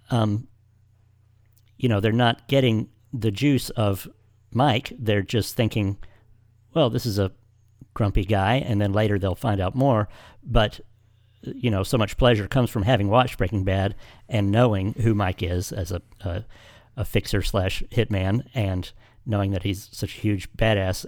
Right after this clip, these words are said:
and wondering why in the world is he in this toll booth, and how is this gonna, uh, become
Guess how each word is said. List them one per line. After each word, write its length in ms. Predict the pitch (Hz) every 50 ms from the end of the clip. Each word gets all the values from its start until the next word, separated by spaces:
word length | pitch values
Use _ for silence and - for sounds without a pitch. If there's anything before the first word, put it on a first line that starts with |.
| -
and 220 | - 117 104 101 92
wondering 520 | 101 101 101 120 123 107 101 95 98 110
why 240 | 117 104 104 107 104
in 60 | 101
the 60 | 101 98
world 160 | 98 101 95
is 80 | 95 98
he 120 | 110 98
in 80 | 95 98
this 220 | 104 107 - - - - - - - - - -
toll 180 | - 175 185 160
booth, 240 | 104 110 117 123 -
and 100 | 78 -
how 220 | 123 117 113 113
is 120 | 107 104 -
this 180 | 117 113 -
gonna, 340 | - 127 117 113 117 120 - - _ _ _ _ _ - _
uh, 180 | 135 131 127 123
become 520 | 120 127 151 - 175 196 190 175 180